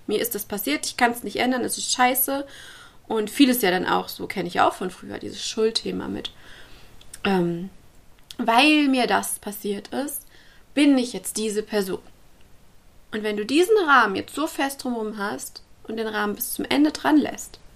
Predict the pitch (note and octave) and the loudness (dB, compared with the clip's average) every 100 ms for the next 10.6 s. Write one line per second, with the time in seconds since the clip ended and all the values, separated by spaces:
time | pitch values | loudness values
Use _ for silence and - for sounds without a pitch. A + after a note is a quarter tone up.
0 | - - - - - - - - - - | -20 -20 -20 -20 -20 -20 -20 -20 -16 -10
1 | F#3+ G3+ G#3+ - G#3 F#3 F3 - A3+ A#3+ | -6 -6 -6 -6 -2 0 0 0 2 2
2 | C4+ C4+ - - - - G3+ G#3 D4 - | 0 -12 -14 -20 -20 -14 -6 0 0 -2
3 | - - - - - - - - - A3+ | -18 -20 -20 -18 -18 -20 -20 -12 0 4
4 | G#3 G3+ G3 G3+ - - - - - - | 4 2 0 -2 -6 -16 -20 -20 -20 -20
5 | - - - - - - - - - - | -20 -20 -20 -20 -20 -20 -20 -20 -20 -20
6 | - - - A3+ G#3+ - G3+ G#3 G3+ - | -20 -20 -8 -4 -2 0 2 2 0 0
7 | G#3 G3+ G3+ G3+ G3+ - - - - - | 4 4 6 2 0 -10 -20 -20 -18 -18
8 | - - G#3 - G#3 - G3+ G3 - - | -18 -6 -4 -4 -6 -4 -2 -2 -2 0
9 | G#3 G#3 G3+ - - - - - - - | 2 2 -2 -12 -18 -18 -18 -20 -20 -20
10 | - - G#3 G3+ F#3+ F#3 | -8 -2 2 2 0 -4